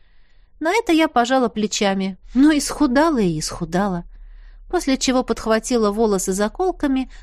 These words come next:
позволив завитым локонам свободно спадать на плечи. "Так и быть, я постараюсь нормально есть",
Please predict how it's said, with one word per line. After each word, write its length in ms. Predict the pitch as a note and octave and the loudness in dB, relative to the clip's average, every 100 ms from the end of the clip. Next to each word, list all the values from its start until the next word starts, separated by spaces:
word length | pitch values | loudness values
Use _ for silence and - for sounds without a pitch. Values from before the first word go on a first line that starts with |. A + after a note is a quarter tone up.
| - | 0
позволив 540 | D4+ A#3+ C4 C4 A#3 | 2 2 2 2 2
завитым 480 | A3 A3+ A3+ A3 G#3 | 2 2 2 0 0
локонам 580 | G#3+ D#4+ D#4+ C#4 B3 A#3 | 2 2 2 0 0 -2
свободно 600 | - G3+ G3+ E4 D#4+ C#4+ | 0 0 0 -2 -2 -6
спадать 480 | - G#3 F3+ E3+ | -2 -2 0 -2
на 120 | F#3+ F3+ | -2 -2
плечи. 560 | F3+ F3 E3+ - E3 - - _ _ - - _ _ _ _ | 0 -2 -2 -8 -10 -14 -20 _ _ -20 -20 _ _ _ _
"Так 220 | C4+ B3+ | -4 -2
и 40 | C4 | -2
быть, 240 | G#3+ G3 | -2 0
я 140 | A#3+ C#4 | 0 0
постараюсь 640 | A3+ - D4+ D4+ E4+ F4 | 0 2 4 4 4 2
нормально 520 | D#4+ D4+ A#3+ B3+ C#4+ | 2 4 4 4 4
есть", 500 | D4 G#3 G3 - - | 2 0 -2 -2 -8